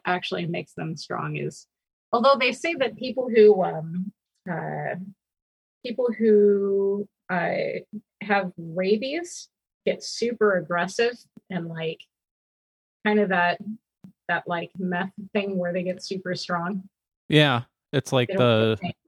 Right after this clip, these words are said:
Speaker 1: pain.
Speaker 2: maybe they're, they're pumping adrenaline. The, like, the
Speaker 1: Yeah.
Speaker 2: zombie virus makes you pump adrenaline nonstop.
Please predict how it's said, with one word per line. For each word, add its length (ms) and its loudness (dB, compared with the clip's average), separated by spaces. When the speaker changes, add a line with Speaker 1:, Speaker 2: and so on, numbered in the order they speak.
Speaker 1:
pain. 100 -12
Speaker 2:
maybe 220 2
they're, 380 2
they're 340 0
pumping 320 4
adrenaline. 680 2
The, 100 2
like, 180 2
the 100 4
Speaker 1:
Yeah. 100 0
Speaker 2:
zombie 300 4
virus 440 2
makes 240 0
you 80 2
pump 240 0
adrenaline 520 0
nonstop. 560 0